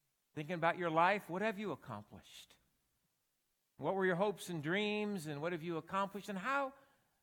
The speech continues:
did your faith impact the decisions you made and the things that you accomplished. Now,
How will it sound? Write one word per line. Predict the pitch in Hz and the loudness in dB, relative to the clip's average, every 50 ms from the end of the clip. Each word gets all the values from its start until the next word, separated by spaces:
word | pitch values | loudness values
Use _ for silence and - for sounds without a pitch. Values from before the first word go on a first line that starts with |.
| _ _ _ _ _ _ _ - | _ _ _ _ _ _ _ -12
did | 160 143 | -8 -2
your | 151 202 254 269 277 247 | 2 4 6 6 6 4
faith | - - - 123 90 76 - - - - - - _ _ _ _ _ _ _ _ _ _ _ - | 2 0 0 0 0 -2 -6 -18 -20 -20 -20 -20 _ _ _ _ _ _ _ _ _ _ _ -2
impact | 226 262 269 269 220 - - 151 104 80 - - - _ _ - - - - _ _ _ _ _ _ _ _ _ _ _ _ _ _ _ | 0 2 2 2 -2 -4 -4 -4 -4 -4 -6 -10 -18 _ _ -20 -20 -20 -20 _ _ _ _ _ _ _ _ _ _ _ _ _ _ _
the | 123 | -12
decisions | 117 120 - - 208 220 220 180 214 214 196 151 | -10 -10 -6 -2 -2 -2 -2 -2 -2 -4 -4 -4
you | 170 202 185 | -4 -4 -2
made | 156 139 131 135 135 139 131 135 - _ _ _ _ _ _ _ _ _ _ 127 | 0 0 0 0 -2 -6 -8 -12 -16 _ _ _ _ _ _ _ _ _ _ -12
and | 127 | -12
the | 131 | -10
things | 123 - 143 139 139 135 135 120 | -10 -6 -6 -6 -6 -6 -8 -8
that | 131 131 - | -8 -8 -8
you | 127 123 120 110 110 110 104 - _ _ _ _ _ _ _ | -8 -8 -8 -6 -8 -8 -10 -14 _ _ _ _ _ _ _
accomplished. | 120 123 - - - 110 90 85 - - - - - - - - - _ _ _ _ _ _ _ _ _ _ _ _ _ _ _ _ _ _ _ _ _ _ _ _ _ _ _ _ _ _ _ _ _ _ _ _ _ _ _ _ _ _ _ _ _ _ _ _ _ _ _ _ _ _ - | -12 -12 -10 -8 -8 -8 -8 -8 -12 -18 -20 -20 -20 -20 -20 -20 -20 _ _ _ _ _ _ _ _ _ _ _ _ _ _ _ _ _ _ _ _ _ _ _ _ _ _ _ _ _ _ _ _ _ _ _ _ _ _ _ _ _ _ _ _ _ _ _ _ _ _ _ _ _ _ 0
Now, | 151 143 131 - | 2 2 2 2